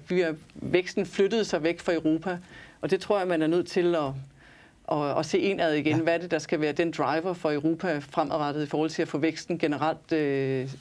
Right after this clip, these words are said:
Speaker 1: set tilbage igen?
Speaker 2: Men kunne du se for dig, Anne, at man lavede målsætninger i forhold til for eksempel fødevareproduktion,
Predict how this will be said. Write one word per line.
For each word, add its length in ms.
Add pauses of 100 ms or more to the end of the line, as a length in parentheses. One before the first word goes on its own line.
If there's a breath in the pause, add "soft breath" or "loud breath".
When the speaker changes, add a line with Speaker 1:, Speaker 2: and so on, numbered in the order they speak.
Speaker 1:
set 420 (120)
tilbage 380
igen? 260 (140)
Speaker 2:
Men 100
kunne 160
du 120
se 260
for 180
dig, 180
Anne, 180
at 160
man 180
lavede 480
målsætninger 840
i 40
forhold 420
til 180
for 120
eksempel 340
fødevareproduktion, 1080